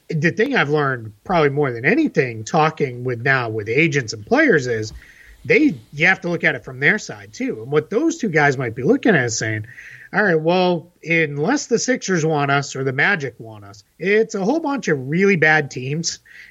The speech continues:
And do I wanna go there? Or am I gonna be then next year's, the, the example of Dennis Schroeder, where I passed on some money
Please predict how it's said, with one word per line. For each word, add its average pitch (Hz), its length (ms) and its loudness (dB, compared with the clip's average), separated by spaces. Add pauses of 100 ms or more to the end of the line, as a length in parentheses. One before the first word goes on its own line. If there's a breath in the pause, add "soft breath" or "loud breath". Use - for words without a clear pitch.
And 156 460 2 (160)
do 113 100 -10
I 143 100 4
wanna 233 200 2
go 113 220 0
there? 302 340 2 (120)
Or 214 520 -2
am 170 140 0
I 202 120 2
gonna 277 160 0
be 175 160 0
then 147 460 0 (160)
next 165 460 -4
year's, 165 420 -2 (140)
the, 147 160 -12 (160)
the 156 260 -2
example 151 440 -2
of 117 200 -8
Dennis 180 280 0
Schroeder, 147 540 -4 (120)
where 139 140 -2
I 170 140 4
passed 220 460 -2
on 262 200 -6
some 220 180 0
money 160 460 2